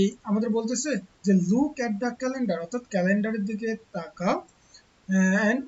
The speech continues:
read the number, এবং নাম্বারগুলোকে কি করতে বলতেছে, পড়তে বলতেছে। অর্থাৎ দেখো এই যে এরকম করে যেটা দেওয়া আছে হচ্ছে এপ্রিল, আহ, টু থাউজেন্ড টোয়েন্টি ফোর, অর্থাৎ দুই হাজার চব্বিশ সালে এপ্রিল মাসে এটা ক্যালেন্ডারে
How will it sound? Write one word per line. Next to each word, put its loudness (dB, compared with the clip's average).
read 0
the 6
number, 2
এবং 0
নাম্বারগুলোকে -2
কি -4
করতে -8
বলতেছে, 0
পড়তে -6
বলতেছে। -8
অর্থাৎ -12
দেখো -6
এই -4
যে -2
এরকম -8
করে 0
যেটা 6
দেওয়া 6
আছে 0
হচ্ছে -2
এপ্রিল, -2
আহ, -2
টু -2
থাউজেন্ড 2
টোয়েন্টি -6
ফোর, -2
অর্থাৎ -8
দুই -12
হাজার -10
চব্বিশ -4
সালে -4
এপ্রিল -2
মাসে 0
এটা -4
ক্যালেন্ডারে -4